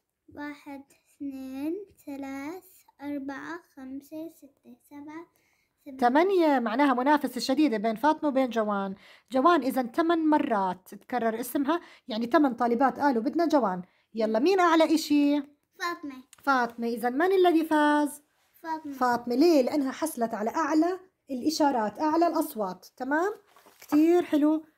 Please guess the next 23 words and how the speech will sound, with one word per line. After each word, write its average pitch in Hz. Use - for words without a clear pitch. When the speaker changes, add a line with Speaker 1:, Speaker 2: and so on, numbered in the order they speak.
Speaker 2:
وسهل 277
وبسيط. 233
نيجي 294
الآن 302
للفواكه 262
الحلوة 233
هاي، 254
في 311
عندي 254
برتقال 269
خضراء 262
وبرتقال 240
صفراء، 214
تمام؟ 269
هلأ 294
البرتقال 285
الصفراء 285
هي 330
الناضجة، 247
أوكي؟ 311
خلص 277
بنقدر 285
ناكلها. 202